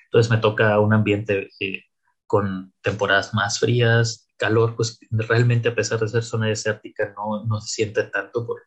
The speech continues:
al ser un calor seco, entonces, eh, si, si estás en la sombra, pues estás bastante bien.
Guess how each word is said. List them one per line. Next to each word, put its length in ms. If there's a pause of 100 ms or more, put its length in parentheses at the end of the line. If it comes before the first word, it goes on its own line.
al 80
ser 140
un 100
calor 300
seco, 400
entonces, 580 (420)
eh, 440
si, 680
si 120
estás 240
en 100
la 100
sombra, 380
pues 140
estás 260
bastante 460
bien. 160